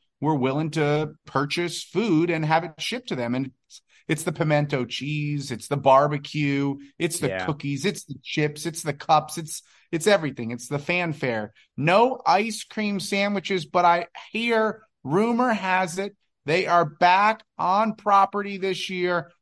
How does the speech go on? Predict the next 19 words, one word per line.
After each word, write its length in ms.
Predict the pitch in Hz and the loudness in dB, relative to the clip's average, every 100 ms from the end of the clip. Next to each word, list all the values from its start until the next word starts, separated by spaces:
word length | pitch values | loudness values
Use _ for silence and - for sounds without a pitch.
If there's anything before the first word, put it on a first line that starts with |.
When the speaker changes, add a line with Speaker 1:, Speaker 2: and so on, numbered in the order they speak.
| _ | _
Speaker 1:
Man, 520 | - 151 185 196 190 156 | -4 0 2 2 2 -2
do 180 | 160 | -4
I 200 | 156 170 | 2 2
just 180 | 190 190 | 2 -6
want 220 | 185 180 | -2 -2
to 40 | 175 | -2
get 160 | 170 | -6
one 180 | 165 170 | -4 -4
of 120 | 160 | -2
those 260 | 156 160 147 | -2 -2 -4
right 320 | 127 143 160 - | 0 2 2 -2
now. 240 | 143 139 | -4 0
I 60 | 131 | 0
used 220 | 180 202 | -2 -4
to 60 | 196 | -6
eat 160 | 156 | -8
six 360 | - - 196 - | -6 -4 -4 -4
a 40 | |
day. 360 | 139 131 107 | 0 0 -2